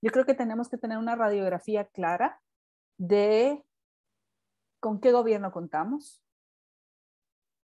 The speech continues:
qué necesita cambiar hacia adentro de las instituciones en, en determinado gobierno, eh, para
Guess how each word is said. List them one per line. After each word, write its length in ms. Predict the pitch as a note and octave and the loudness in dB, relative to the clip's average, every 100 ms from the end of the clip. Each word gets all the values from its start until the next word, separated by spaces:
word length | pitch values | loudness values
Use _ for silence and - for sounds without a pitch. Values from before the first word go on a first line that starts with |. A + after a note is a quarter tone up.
| _ | _
qué 180 | - D4 | 4 6
necesita 580 | C#4 A#3+ G3+ F#3 F#3+ G3 | 6 4 0 -4 -4 -4
cambiar 320 | F3+ F3 F3 | -4 -4 -4
hacia 220 | F3+ - | -4 -6
adentro 260 | E3 F3+ F#3+ | -6 -6 -6
de 60 | E3+ | -6
las 160 | E3+ | -6
instituciones 640 | E3+ - E3+ F3 F3+ F3+ F#3 | -12 -12 -12 -12 -10 -10 -10
en, 120 | E3+ | -10
en 160 | - F3 | -10 -10
determinado 560 | E3+ F3+ E3+ E3+ E3+ | -8 -8 -6 -4 -2
gobierno, 680 | F3+ F3 F3+ F3+ F3+ F3+ F3+ | -2 0 0 -2 -2 -2 -4
eh, 140 | - F3 | -4 -2
para 640 | - F3 E3 E3 E3 E3 | 2 4 4 4 4 2